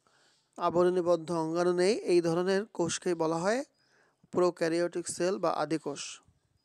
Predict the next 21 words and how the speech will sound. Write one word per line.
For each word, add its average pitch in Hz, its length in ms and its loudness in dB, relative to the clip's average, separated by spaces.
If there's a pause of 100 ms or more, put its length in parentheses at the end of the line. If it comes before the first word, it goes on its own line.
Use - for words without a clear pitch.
(1000)
তো - 80 -20
আদি 180 300 -2
কোষের 220 380 -2
কিছু 202 300 -8
বৈশিষ্ট্য 190 520 0
আমরা 185 180 0
এখানে 175 240 -2
আলোচনা 156 360 -4
করব। 160 360 -4 (2000)
যেমন 175 240 -6
আদি 180 240 0
কোষের 220 380 -2
কোনো 214 360 -4 (1080)
আবরণী 190 420 -2
বেষ্টিত 202 380 -4
অঙ্গাণু 185 480 -2
যত-, 170 340 -6
অর্থাৎ 170 380 -8
মাইটোকন্ড্রিয়া, 170 920 -4 (640)
গোলজি 170 360 -4
বডি, 170 440 -2